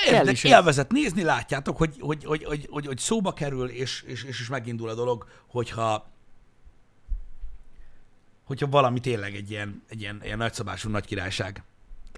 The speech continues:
Speaker 2: É-, én is szinte bármit meg tudok nézni, basszus, amikor valaki valamivel kurva jó.
Speaker 1: Hogyne, hát
Speaker 2: Azért
Speaker 1: én is.
Speaker 2: is voltak olyan rettenetesen népszerűek azok a People Are Awesome videók.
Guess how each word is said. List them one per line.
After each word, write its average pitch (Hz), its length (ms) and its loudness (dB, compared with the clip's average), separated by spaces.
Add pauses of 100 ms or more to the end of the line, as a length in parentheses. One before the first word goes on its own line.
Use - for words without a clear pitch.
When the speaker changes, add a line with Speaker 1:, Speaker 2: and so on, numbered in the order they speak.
(840)
Speaker 2:
É-, - 200 -6
én 233 160 2
is 117 200 -6
szinte 175 220 2
bármit 104 320 2
meg 104 120 -10
tudok - 200 -8
nézni, 101 240 -8
basszus, 104 320 -8
amikor 104 500 -8
valaki 101 320 -6
valamivel 95 360 -6
kurva 85 340 -14
jó. - 160 -18 (720)
Speaker 1:
Hogyne, 120 420 0
hát 151 160 4
Speaker 2:
Azért 349 180 10
Speaker 1:
én 294 60 6
is. 233 60 0
Speaker 2:
is 247 120 2
voltak 233 300 -2
olyan 214 140 -2
rettenetesen 147 680 -6
népszerűek 127 560 -6
azok 123 220 -6
a 127 40 -2
People 120 380 2
Are 101 140 -6
Awesome 98 320 -10
videók. - 460 -16